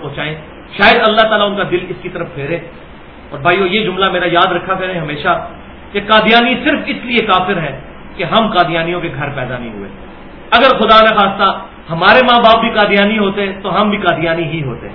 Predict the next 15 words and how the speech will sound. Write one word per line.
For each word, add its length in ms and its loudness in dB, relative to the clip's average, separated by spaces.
لہذا 400 4
بجائے 300 4
ان 140 2
سے 100 -2
نفرت 380 2
کرنے 280 0
کے، 140 2
ان 180 0
کی 120 -2
آخرت 460 4
کی 80 -4
طرف 160 2
نظر 300 2
کرتے 300 -2
ہوئے 200 0